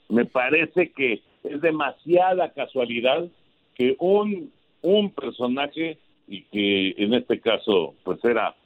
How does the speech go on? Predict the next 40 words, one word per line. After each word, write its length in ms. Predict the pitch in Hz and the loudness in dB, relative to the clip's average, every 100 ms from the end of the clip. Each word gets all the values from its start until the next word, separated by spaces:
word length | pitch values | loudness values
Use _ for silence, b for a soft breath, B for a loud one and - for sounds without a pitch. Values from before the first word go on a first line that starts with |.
| _ _ | _ _
eh, 200 | 92 95 92 | -6 -4 -2
primero 340 | 101 127 120 | 0 2 2
coach 220 | - 131 87 | 2 0 0
de 120 | 104 | 0
banca 320 | 95 95 107 | 2 0 -2
y 20 | |
después 300 | 107 104 139 | -2 0 2
manager, 500 | 135 143 143 165 185 | 2 2 0 0 2
o 60 | 170 | 0
sea, 120 | 117 | -2
un 60 | 110 | -6
personaje 680 | - 110 95 117 123 - 104 _ - | -4 -6 -6 -8 -8 -8 -12 _ -2
muy 380 | 107 117 247 | 2 4 4
importante 800 | 247 - 127 110 147 151 143 107 | 0 0 0 0 -2 -2 -2 -4
en 100 | 98 | -4
las 120 | 98 | -2
dos 180 | 113 165 | 0 2
organizaciones, 720 | 175 170 151 156 165 190 208 208 _ _ _ - | 2 0 0 0 2 2 0 -2 _ _ _ -6
haya 340 | 135 151 139 | 0 2 2
estado 560 | - - 160 165 165 - _ _ - | -2 -4 2 4 2 0 _ _ -8
en 240 | 107 110 | -6 -4
el, 440 | 113 110 107 104 - _ | -4 -2 -4 -6 -10 _
ahora 300 | 113 127 123 | -2 0 0
sí 160 | 139 139 | 0 0
que 100 | 127 | 0
en 100 | 113 | 2
el, 500 | 113 110 104 98 - | 2 2 0 -2 -4
en 180 | 101 101 | -4 -4
el 360 | 98 101 98 87 - | -4 -6 -10 -16 -2
ojo 340 | 123 170 151 | 2 2 2
del 140 | 123 110 | 0 2
huracán, 540 | 113 107 180 214 240 - _ _ _ | 0 0 -2 -2 -6 -10 _ _ _
en, 300 | 110 104 107 107 | -6 -6 -6 -4
en 160 | 107 | 0
esta, 320 | 123 120 123 - _ | 0 0 -2 -2 _
en 160 | 107 117 | -4 -2
esta 240 | 120 131 | 0 -2
situación 580 | 110 107 104 - 131 120 - _ | -2 -4 -4 0 0 0 -6 _
tan 240 | - 131 120 | -4 -2 0
triste, 540 | 165 156 - 170 175 | 0 -2 -2 -2 -2